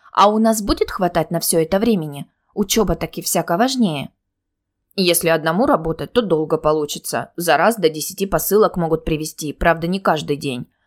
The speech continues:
В разные концы города, пока сбегаешь, уже и ночь настанет. А вот если втроём устроимся, каждый только в одну сторону побежит. И нормально, за час успеть можно». «Так-то оно так.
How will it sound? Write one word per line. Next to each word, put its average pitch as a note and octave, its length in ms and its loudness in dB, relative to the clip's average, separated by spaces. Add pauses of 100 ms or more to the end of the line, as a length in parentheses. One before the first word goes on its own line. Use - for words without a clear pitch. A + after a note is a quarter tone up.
В F#3 100 0
разные F3 340 4
концы E3 320 -2
города, G3 380 2
пока D#3 260 -2
сбегаешь, F3 540 0 (160)
уже G3 280 2
и F#3+ 80 -2
ночь G3 260 -2
настанет. B2+ 560 -6 (300)
А E3 120 4
вот E3 140 4
если E3 260 0
втроём E3 520 2
устроимся, E3+ 580 -2
каждый G3 360 0
только E3 280 0
в D#3+ 60 2
одну F#3+ 240 0
сторону C#3+ 400 -4
побежит. D3 560 -6 (140)
И G3 120 -2
нормально, G3+ 680 0
за D#3+ 220 0
час - 240 -4
успеть D3+ 320 -6
можно». E3+ 360 -8 (840)
«Так-то G#3+ 360 0
оно F#3+ 220 -2
так. G#3 400 -4